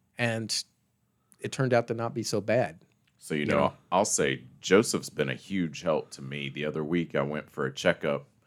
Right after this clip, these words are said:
Speaker 2: from my doctor about my shoulder, uh, like, six months out on my shoulder surgery. That's what it's been since the surgery.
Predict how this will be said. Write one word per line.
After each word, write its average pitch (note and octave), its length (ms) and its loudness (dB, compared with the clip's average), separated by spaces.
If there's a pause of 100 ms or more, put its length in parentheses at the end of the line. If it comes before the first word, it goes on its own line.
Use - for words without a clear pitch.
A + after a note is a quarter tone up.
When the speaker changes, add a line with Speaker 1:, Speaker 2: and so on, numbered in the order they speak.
(340)
Speaker 2:
from D2 160 -2
my C#2 120 0
doctor D#2+ 400 2
about C#2+ 260 -2
my C2 120 -8
shoulder, D2+ 760 2
uh, C#2 320 -4
like, C#2 180 -10
six - 340 -4
months F#2 300 -2
out D2 300 0
on C#2 140 -8
my C2+ 140 -10
shoulder C#2+ 380 -4
surgery. B1 640 -14 (100)
That's - 220 -6
what D2+ 120 0
it's C#2 100 -10
been C#2+ 260 -4
since C#2 320 -8
the C#2 100 -16
surgery. C2+ 640 -6